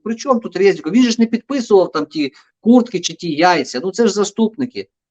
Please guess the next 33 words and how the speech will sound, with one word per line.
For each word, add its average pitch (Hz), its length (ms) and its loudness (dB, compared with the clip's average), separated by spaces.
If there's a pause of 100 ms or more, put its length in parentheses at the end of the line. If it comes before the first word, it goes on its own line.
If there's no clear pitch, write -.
(140)
То - 80 -4
я 254 160 4
скажу, 285 400 0
що 165 200 -6
з 156 60 -14
моменту, 240 400 -2
як 190 200 2
Резніков 214 460 2
відкрив 196 360 -2
свій 220 240 -2
поганий 190 480 2
рот 214 220 2
і 175 40 -4
почав 190 440 0
виправдовувати 165 880 2
тих 190 220 2
корупціонерів, 151 840 0 (300)
говорячи, 175 480 4
що 160 140 -8
яйця 170 360 0
були 160 200 -2
в 156 40 -2
кілограмах, 151 600 0 (360)
це 269 220 2
є 247 180 2
стаття 226 380 0
триста 220 320 0
дев'яносто 196 400 0
шоста 233 360 0
заздалегідь 185 600 2
необіцяне 208 580 0
приховування 190 680 4
злочину. 175 440 2